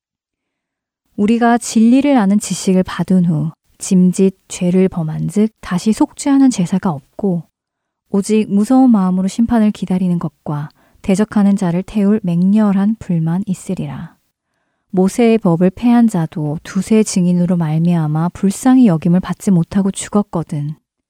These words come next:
하물며 하나님의 아들을 짓밟고 자기를 거룩하게 한 언약의 피를 부정한 것으로 여기고 은혜의 성령을 욕되게 하는 자가 당연히 받을 형벌은 얼마나 더 무겁겠느냐.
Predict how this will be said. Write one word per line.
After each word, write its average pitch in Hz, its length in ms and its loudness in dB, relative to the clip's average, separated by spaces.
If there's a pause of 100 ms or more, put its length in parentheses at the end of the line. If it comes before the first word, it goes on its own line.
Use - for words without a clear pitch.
(320)
하물며 196 560 2
하나님의 240 520 4
아들을 170 300 0
짓밟고 - 840 -2
자기를 196 480 -2
거룩하게 233 640 -2
한 240 260 2
언약의 185 460 2
피를 196 240 0
부정한 254 500 2
것으로 214 300 -2
여기고 156 640 -4 (680)
은혜의 220 340 6
성령을 208 640 4
욕되게 254 460 -2
하는 226 240 2
자가 180 480 -6 (200)
당연히 240 560 4
받을 165 460 -4
형벌은 185 600 0 (340)
얼마나 190 720 4
더 226 180 0
무겁겠느냐. 151 920 -2